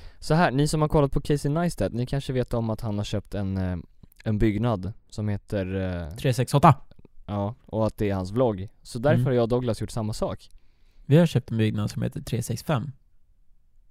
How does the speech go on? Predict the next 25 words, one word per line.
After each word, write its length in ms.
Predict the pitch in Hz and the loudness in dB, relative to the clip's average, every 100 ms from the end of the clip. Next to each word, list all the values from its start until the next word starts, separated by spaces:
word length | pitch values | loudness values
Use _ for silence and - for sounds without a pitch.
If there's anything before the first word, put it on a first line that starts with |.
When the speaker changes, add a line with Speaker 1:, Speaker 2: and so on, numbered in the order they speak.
| - - - - | -20 -20 -20 -12
Speaker 1:
För 260 | - 113 | -2 0
alla 280 | 107 104 101 | 0 0 -2
dagar 300 | 95 98 92 | -2 -2 -4
på 160 | - 110 | -6 -6
året. 340 | 185 - - - - _ _ _ _ - - - - _ - | -6 -8 -16 -18 -20 _ _ _ _ -20 -20 -20 -20 _ -4
Speaker 2:
Mm. 220 | 127 180 262 - - _ - | -2 -2 -4 -16 -20 _ -8
Speaker 1:
Och 220 | 113 - - | -6 -6 -10
så 160 | - 110 | -10 -6
kommer 260 | 117 107 | -4 -2
en 180 | 101 117 | -2 -2
vlogg 220 | 104 98 | 0 -2
om 100 | 95 | -2
dagen. 340 | 104 156 78 - - - - - - _ - | -6 -8 -12 -16 -18 -20 -20 -20 -20 _ -16
Speaker 2:
Precis. 560 | - 147 330 160 - - - - - - - _ _ _ _ - | -10 -8 -4 -6 -6 -20 -20 -20 -20 -20 -20 _ _ _ _ -2
Vi 140 | 151 | 2
tänkte 220 | 156 175 165 | 6 6 6
prata 280 | 175 147 | 4 4
om 80 | 135 | 2
någonting 640 | 123 117 123 113 110 110 - - - _ - | 2 0 -2 -4 -4 -8 -12 -20 -20 _ -20
som 240 | - 131 131 | -8 -2 0
jag 600 | 139 165 117 117 131 151 - _ _ _ _ _ _ _ _ - - | 2 2 2 -2 -4 -6 -8 _ _ _ _ _ _ _ _ -20 -6
tycker 340 | 120 - 107 | -4 -2 -2
är 40 | |
väldigt 300 | 104 107 110 | -2 -4 -4
sorgligt. 540 | - 113 120 123 156 | -6 -6 -4 -6 -8